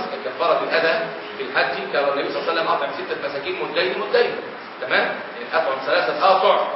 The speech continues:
على ستة مساكين، سماها ثلاثة آصع، فهو تقدير من النبي صلى الله عليه وسلم. أما غيرها من الكفارات ما لم يأتي مقدرا، فنقول: "يعطي كل مسكين شبعه"، يعطي كل مسكين شبعه من أوسط ما يأكل، وسواء كان الظهار مطلقا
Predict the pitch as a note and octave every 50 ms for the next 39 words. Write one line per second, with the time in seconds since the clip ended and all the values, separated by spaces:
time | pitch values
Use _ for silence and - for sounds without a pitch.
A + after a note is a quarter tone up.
0 | - - - - - - - A#2+ D3 D#3 F#3+ G3 G3 G3 F#3+ F#3+ F#3 F#3+ E3+ D#3+
1 | E3 D#3+ D#3+ F3+ F3+ - - E3 E3 F3+ - C#4 C4+ A3+ - - F3+ G3+ G3+ G3+
2 | F#3 D#3+ - E3+ D#3+ E3+ - - - A3+ B3 C#4+ - D4 - - - B3 B3 A#3
3 | A3+ G3+ G3+ F#3+ F#3+ F#3+ F#3 F3+ F3 - - - - - - - - - - F#3
4 | F#3 - - - D#3 D3+ - G3+ G#3 G#3+ G#3+ G#3+ G#3 G3+ G3+ A#3 A3+ A#3 - F#3+
5 | F#3 - - D#3+ - E3+ - - - G3+ - - - - - - A3+ A3 - G3+
6 | G3 F#3 F3+ F3 D#3 - G3+ A3+ B3 B3+ B3+ - D#3 C#3+ C#3+ - - - G3+ A#3
7 | B3 B3 B3 - - A#3 C#4+ - - - - G3 G3 - - F3 F3+ F#3 F3 E3
8 | D#3 D3 - - - - G3 A3 A#3 A3+ G3 - - E3+ C#3 - C#3 C3+ D3 -
9 | - - - - - - - - - - - - - - F#3 F#3 - - D3+ -
10 | - E3 D#3+ D3+ D3 C#3 - - G3 G3 G#3+ A#3 A3+ - - - - - - -
11 | - - F#3+ G3 - - - - - - D#3 D#3 - - - - - - C#3+ C#3
12 | C#3 - - - - - - C3+ D3 D3+ D#3 F3+ G3 A#3+ C#4 C4+ - - G#3 G3+
13 | G3+ G3+ F3+ - E3 D#3 D#3+ F#3 F3+ E3+ D#3+ D#3 C#3+ C#3+ D3 C#3+ C#3 C#3 F3+ F#3+
14 | - -